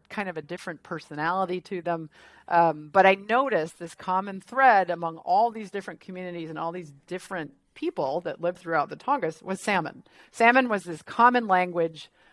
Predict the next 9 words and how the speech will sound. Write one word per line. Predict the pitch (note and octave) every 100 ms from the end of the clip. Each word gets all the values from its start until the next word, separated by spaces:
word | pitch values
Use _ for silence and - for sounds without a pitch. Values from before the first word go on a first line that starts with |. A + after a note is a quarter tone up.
| _
that | F3+
everybody | F3 G3+ A3+ G3 F3+
spoke, | - E3 D#3 - - _ _ -
and | F3 E3 D#3+
it | D#3+
was | E3 D3+ -
kind | - F3 E3+
of | C#3+
this, | D3 -